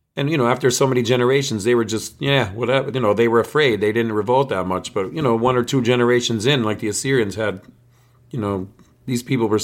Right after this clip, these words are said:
you know, their grandfather was still alive and said, "We didn't used to have Assyrians making us do this." So they were constantly fighting.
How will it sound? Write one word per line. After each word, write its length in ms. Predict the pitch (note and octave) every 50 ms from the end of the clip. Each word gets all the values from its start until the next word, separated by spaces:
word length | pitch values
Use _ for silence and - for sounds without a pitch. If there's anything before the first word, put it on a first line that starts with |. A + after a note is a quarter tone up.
| - -
you 100 | - G3
know, 80 | D#3 A2+
their 120 | A#2 A#2+
grandfather 520 | A2 A#2+ C3+ D#3 D#3 C#3 B2+ A2+ G#2+ G#2 G2+
was 140 | G#2 G2
still 180 | - - A#2+ A2
alive 360 | G#2 A2 B2+ C#3 A#2+ G2 F2+
and 120 | G2 G2 F#2
said, 200 | - A2+ F#2+ G2+
"We 100 | B2+ -
didn't 160 | - C3+ A2
used 140 | G#2+ G2+ -
to 60 | A2
have 100 | - -
Assyrians 560 | - - - A#2 A2 A2 A2 G#2+ G#2 - -
making 260 | A2+ G#2+ G2 A2+ G#2
us 140 | G#2 G#2 -
do 120 | - G#2+
this." 280 | G2+ G#2+ A#2+ A#2+ - - - - _ _ _ _ _ _ _ _ _ _ _ _ _ _ _ -
So 300 | - - A#2 G#2 G#2 G#2
they 100 | G#2+ A2+
were 100 | A#2 G#2+
constantly 520 | - - B2 A#2+ A#2+ A2+ - - F#2+ F#2+
fighting. 500 | F#2 - - G2+ G#2 G#2 G#2+ G2+ G2 E2+